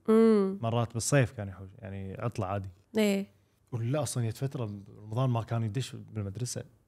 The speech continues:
Speaker 2: أنا من هالجيل.
Speaker 1: إيه.
Speaker 2: بس بالابتدائي لا كان حايشنا.
Speaker 1: الحين يعني مثلا السنة الجاية راح يكون شهر اثنين تقريبا.
Speaker 2: خلاص الحين يمكن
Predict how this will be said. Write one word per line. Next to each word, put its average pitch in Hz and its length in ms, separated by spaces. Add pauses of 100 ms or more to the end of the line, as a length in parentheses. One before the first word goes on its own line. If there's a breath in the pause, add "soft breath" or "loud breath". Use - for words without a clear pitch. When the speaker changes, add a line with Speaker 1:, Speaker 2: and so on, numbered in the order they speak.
(100)
Speaker 2:
أنا 127 160
من 113 360
هالجيل. 104 540 (580)
Speaker 1:
إيه. 196 340 (400)
Speaker 2:
بس 110 200
بالابتدائي 147 540
لا 156 120
كان 110 300 (560)
حايشنا. 120 580
Speaker 1:
الحين 320 320
يعني 269 180
مثلا 254 140
السنة 285 260
الجاية 285 300
راح 247 120
يكون 262 220
شهر 233 500
اثنين 233 460
تقريبا. 208 420 (160)
Speaker 2:
خلاص 160 320
الحين 151 220
يمكن 143 320